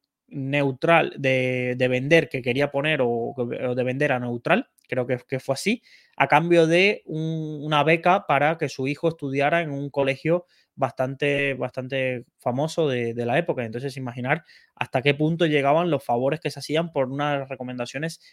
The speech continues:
de estos tres. Además, por ejemplo,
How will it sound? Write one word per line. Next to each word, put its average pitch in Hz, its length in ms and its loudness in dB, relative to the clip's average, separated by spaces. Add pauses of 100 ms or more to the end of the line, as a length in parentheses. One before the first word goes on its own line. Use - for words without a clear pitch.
(200)
de 123 200 0
estos 120 260 -6
tres. - 320 -12 (320)
Además, 180 340 0 (380)
por 131 100 2
ejemplo, 160 400 0